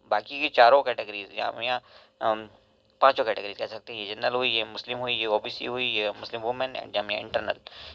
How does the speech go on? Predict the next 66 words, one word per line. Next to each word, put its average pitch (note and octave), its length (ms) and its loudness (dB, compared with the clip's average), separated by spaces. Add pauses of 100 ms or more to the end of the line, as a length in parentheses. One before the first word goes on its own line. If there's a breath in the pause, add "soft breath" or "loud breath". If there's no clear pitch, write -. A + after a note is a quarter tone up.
(120)
यहाँ B2+ 160 2
तक C3 60 -2
ये C#3+ 140 0
पांच C#3 280 2
कैटेगरी A2+ 340 -2
में A2+ 100 -14
हमने A2+ 200 -8
आपको A#2 360 2 (520 soft breath)
तीनों F3 200 8
subject B2 340 0
की B2+ 80 -10
कट - 220 -2
ऑफ A2+ 240 2
expected - 540 -8
बता - 280 4
दी B2+ 100 -4
है। C#3+ 100 -4
Hopefully C#3+ 280 -2
इस D3 340 -6
video B2 200 -4
से C3 80 4
आपको B2+ 420 4
सारे E3+ 260 -2
confusion B2+ 480 -4
दूर B2+ 180 -2
हो A2+ 100 4
गए G#2 100 -4
हैं। A#2+ 160 -8 (400 soft breath)
पाँच, D3+ 240 6 (100)
छः, C#3 280 4
सात C3 380 4
तक C#3 120 0
list B2+ 220 -6
आती A#2 220 -2
है, C3+ 60 -10
कोई C3+ 120 -16
guarantee A#2 380 -4
नहीं B2+ 100 -10
होता A#2 220 -4
कि C3 80 -8
लिस्ट A2+ 220 -6
कितनी B2 280 -2
आएंगी, A#2+ 160 0
Depend C3+ 300 0
करता C3 300 -2
है C3 100 2
कि C#3 120 -10
seat A#2+ 260 -10
कब G#2+ 260 0
full A#2+ 100 -6
हुई। G#2+ 140 -6
अगर A2 120 0
पहले A#2 280 2
full C3 180 0
हो C3 80 2
गई C#3 140 -6
तो C#3 140 -14
maybe G#2+ 300 -10
पाँच G2+ 200 -4
के G#2+ 80 -6
बाद G2+ 200 0
ही A2+ 60 -14
list A2 220 -16
ना B2+ 80 -6
आए, B2 160 -6
चौ-, - 220 2